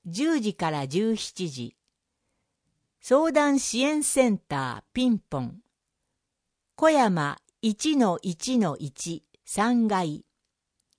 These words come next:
障害のある方及び家族の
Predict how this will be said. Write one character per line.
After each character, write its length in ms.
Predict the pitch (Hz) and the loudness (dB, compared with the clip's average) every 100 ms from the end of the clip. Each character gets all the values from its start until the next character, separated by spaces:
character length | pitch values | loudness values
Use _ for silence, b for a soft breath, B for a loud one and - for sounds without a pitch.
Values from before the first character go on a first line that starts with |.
| _ _ _ _ _ _ _ - | _ _ _ _ _ _ _ -2
障 380 | - 285 330 | 6 6 6
害 260 | 302 294 277 | 2 2 4
の 260 | 262 247 233 | 2 2 2
あ 100 | 247 | 2
る 100 | 208 | 2
方 480 | - 151 156 160 - | -2 -4 0 -2 0
及 260 | 226 269 220 | 2 4 4
び 140 | 156 | 2
家 180 | - 254 | -2 0
族 320 | 240 214 156 | 2 0 -2
の 240 | 147 143 | -6 -6